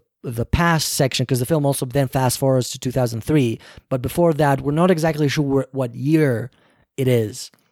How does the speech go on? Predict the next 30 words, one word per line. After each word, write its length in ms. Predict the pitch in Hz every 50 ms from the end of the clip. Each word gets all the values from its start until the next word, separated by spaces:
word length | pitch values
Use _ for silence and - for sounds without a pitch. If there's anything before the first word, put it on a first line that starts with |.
| _ _ _ _ _
Uh, 220 | - 131 127 123 120
the 80 | 117
film 160 | - 175 170 156
kind 160 | - 165 160
of 220 | 147 - _ _
plays 340 | - 156 156 147 131 - -
fast 400 | - - - 147 135 143 139 -
and 140 | 143 131 131
loose 260 | 139 143 135 - -
with 140 | 127 - -
time, 580 | - - 208 185 139 113 107 107 104 120 135 - - - - - - - -
but 180 | 185 175 160 185
it 160 | 190 160 -
takes 240 | 220 226 233 - -
place 220 | - 226 214 -
at 40 | 185
a 40 | 160
very 200 | 165 185 185 175
specific 600 | - - - 143 - - 170 160 - 160 139 -
time 300 | - - 160 160 156 151
in 100 | 143 135
Korean 300 | - 143 143 143 139 127
history 680 | 123 160 190 180 - - 135 120 113 110 110 117 127 - _ _ - _ _ _ _ _
where, 640 | _ 147 131 131 139 135 135 135 131 131 127 123 123
uh, 120 | 123 120 127
we 180 | 135 135 139 127
have 260 | 127 147 151 139 131
this 240 | 143 135 - - -
military 560 | 139 143 156 156 156 151 - 156 147 143 139
dictatorship, 920 | 123 135 123 - - 196 233 226 185 147 - - 143 127 123 120 - -